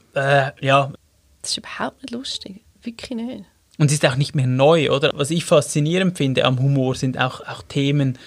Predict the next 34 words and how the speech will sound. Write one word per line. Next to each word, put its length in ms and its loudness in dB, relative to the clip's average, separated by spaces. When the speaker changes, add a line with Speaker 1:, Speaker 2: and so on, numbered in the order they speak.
Speaker 1:
die 260 -4
irgendwie 680 2
neu 500 4
sind 220 0
oder 180 -2
anders 440 2
oder 200 0
eine 140 0
neue 260 6
Perspektive 680 0
eröffnen. 480 2
Wenn 100 2
ich 80 0
jetzt 200 0
mich 180 -2
darüber 320 0
lustig 360 -2
mache, 360 2
ich 180 -4
weiß 260 -2
doch 140 -4
auch 320 2
nicht, 260 0
ähm, 1040 -2
über 240 -4
irgendwelche 600 2
abgeschmackten 1400 -2
Themen, 380 2
die 120 -2
man 200 2
schon 200 -4
hundertmal 380 0
gehört 220 2
hat, 120 -2